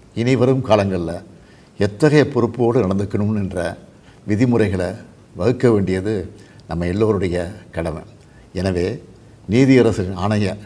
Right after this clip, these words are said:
அறிக்கை கிடைச்ச பிறகு எல்லா அரசியல் கட்சிகள், பொது அமைப்புகளோடு ஆலோசனை நடத்தி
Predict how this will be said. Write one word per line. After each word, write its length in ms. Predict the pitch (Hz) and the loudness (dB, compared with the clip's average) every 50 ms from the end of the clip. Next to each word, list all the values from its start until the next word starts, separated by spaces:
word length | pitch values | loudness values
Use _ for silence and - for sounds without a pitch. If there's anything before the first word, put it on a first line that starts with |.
| - - - - - - - - - | -20 -20 -20 -20 -20 -20 -18 -8 -2
அறிக்கை 340 | 104 117 131 127 139 127 101 | 0 2 2 2 2 0 0
கிடைச்ச 300 | - 90 87 92 - 98 | 0 -4 -6 -6 -6 -8
பிறகு 360 | - - 87 87 98 - 113 95 90 92 - - - - - - _ _ - | -8 -6 -6 -8 -6 -6 -6 -6 -6 -8 -12 -16 -20 -20 -20 -20 _ _ -8
எல்லா 280 | - 90 104 117 120 113 113 110 - - | -6 -4 0 2 2 2 2 0 -4 -6
அரசியல் 380 | - 98 95 - 120 104 92 95 | -4 -4 -4 0 0 -2 -2 -2
கட்சிகள், 400 | - - - 98 87 87 90 101 - - - - - - - - - - _ - | -6 -8 -6 -4 -4 -4 -4 -6 -10 -12 -18 -20 -20 -20 -20 -20 -20 -20 _ -4
பொது 220 | - 113 113 147 147 143 107 | 0 2 4 4 4 4 4
அமைப்புகளோடு 680 | 104 101 113 113 113 - 107 104 - 110 95 95 107 92 | 2 0 0 -2 -2 -4 -6 -4 -4 -4 -4 -2 -2 -2
ஆலோசனை 440 | 87 98 107 98 95 - 95 90 87 | -2 0 -2 -2 -4 -4 -6 -6 -6
நடத்தி 400 | 87 87 85 82 - 107 101 | -4 -6 -6 -6 -6 -6 -6